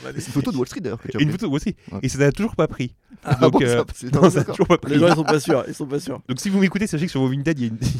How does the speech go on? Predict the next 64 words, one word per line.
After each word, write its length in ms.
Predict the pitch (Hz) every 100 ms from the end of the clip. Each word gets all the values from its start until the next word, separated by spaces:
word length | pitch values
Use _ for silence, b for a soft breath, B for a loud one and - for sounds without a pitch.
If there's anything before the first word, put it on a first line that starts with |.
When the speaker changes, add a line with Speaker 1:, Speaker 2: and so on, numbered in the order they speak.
| -
Speaker 2:
il 20 |
y 20 |
a 40 | 131
Speaker 1:
bien, 100 | 156
Speaker 2:
une 60 | 135
Speaker 1:
moi, 80 | -
Speaker 2:
calculette 400 | 156 - 180 196
façon 300 | 139 131 190
Michael 440 | 143 127 135 196 151
Douglas. 260 | 131 170 -
Speaker 1:
eh 60 |
bien, 180 | 101 131
moi, 140 | - -
ça 100 | 131
m'intéresse 400 | 151 156 143 139
pour 140 | -
compléter, 480 | 120 113 117 131 135
Speaker 2:
Ah, 60 | 226
mais 100 | 208
ouais, 80 | 294
Speaker 1:
euh, 40 |
Speaker 2:
mais 60 | 240
toi, 100 | 370
ça 60 |
Speaker 1:
ma 60 | 240
tenue. 100 | 226
Speaker 2:
t'intéresse, 280 | 120 175 -
toi. 180 | 131 107 -
Speaker 3:
Bah 80 |
ouais, 80 | 110 - 392 403 262
Speaker 2:
Mais 120 | 160
oui, 60 |
Speaker 3:
ta 100 | 262
Speaker 2:
c'est 40 | 139
vrai. 100 | -
Speaker 3:
panoplie, 280 | 185 240 220
là. 180 | 123 117 -
Speaker 2:
Bah, 100 | 143
Speaker 3:
Ouais. 60 | 285
Speaker 2:
franchement, 280 | 180 262
avec 180 | 131 123
ta 100 | 127
tenue 160 | 123 180
du 140 | 143
jour, 320 | 135 185 208 113
cette 180 | 135 123
petite 280 | 143 165
calculette 380 | - 151 165 165
organizer 500 | 147 139 139 139 156
dans 80 | 139
ta 120 | 113
Speaker 3:
C'est 60 | 110
Speaker 2:
poche, 200 | 214 -
c'est, 220 | - 104
c'est, 240 | 98 101 92
ça 160 | -
fait 80 | -
crack, 220 | - - -
Speaker 3:
c'est 60 |
Speaker 2:
attention. 240 | 101 131 -
Speaker 3:
parfait, 240 | - 196
hein. 380 | 131 - - 127 _ 123
Speaker 2:
Enfin 160 | 131
bon, 100 | 113